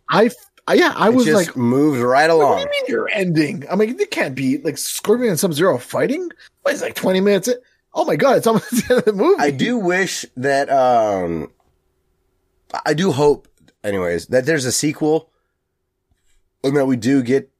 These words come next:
Speaker 2: some sort of a tournament. 'Cause
Speaker 1: Well, 'cause we've never had a tournament, did we? They
Speaker 2: I don't
Speaker 1: never
Speaker 2: think
Speaker 1: made an
Speaker 2: so.
Speaker 1: actual tournament. None of the movies got there.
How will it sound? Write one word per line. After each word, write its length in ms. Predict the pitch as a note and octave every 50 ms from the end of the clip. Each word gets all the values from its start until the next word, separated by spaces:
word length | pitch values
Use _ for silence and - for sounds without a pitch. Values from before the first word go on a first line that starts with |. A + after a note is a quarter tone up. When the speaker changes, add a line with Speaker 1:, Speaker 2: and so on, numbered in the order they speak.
| _
Speaker 2:
some 240 | - - - B2+ B2
sort 300 | - - C#3+ B2+ B2+ A2+
of 120 | A#2 G#2+ A2
a 160 | A2+ G#2 G2
tournament. 540 | - - - A#2+ B2 B2 B2+ B2 B2 A#2+ - _ _ _ _ _ _ _ _ _ _ _ _ _ _ _ _ _ _ _ _ _ _ _ _ _ _ _ _ _ _ _ _ _ _ _ _ _ _ _ _ _ -
'Cause 100 | D#3 D3
Speaker 1:
Well, 340 | - C3+ B2+ D3 - - - _
'cause 340 | - - - - - - G3+
we've 140 | A3 A3+ G#3+
never 260 | A3 B3 C4+ C#4 A3
had 160 | E3 C#3+ B2 B2
a 40 | A#2
tournament, 400 | - C3+ A#2+ A#2 G#2+ G#2+ A2 A#2+
did 80 | B2 D3
we? 180 | F#3+ B3+ D4 C#4+ _ _ _ -
They 80 | D#3+
Speaker 2:
I 20 | E3
don't 40 |
Speaker 1:
never 220 | F3 G3+ G#3+ G#3+ F#3
Speaker 2:
think 120 | - B2+ B2
Speaker 1:
made 20 | A2+
an 80 | E2+ E2+
Speaker 2:
so. 40 | A#2+
Speaker 1:
actual 300 | A#2+ - - C3 A2 -
tournament. 480 | - F3+ F3+ C#3 A2+ F#2+ D2+ - - - - -
None 160 | D3+ F#3+ A#3+
of 60 | A3
the 60 | D#3+
movies 500 | C3 B2+ A#2 A#2+ A#2+ G#2+ - - - - - - - - _
got 220 | - B2+ - G3 -
there. 240 | G2+ F#2 - -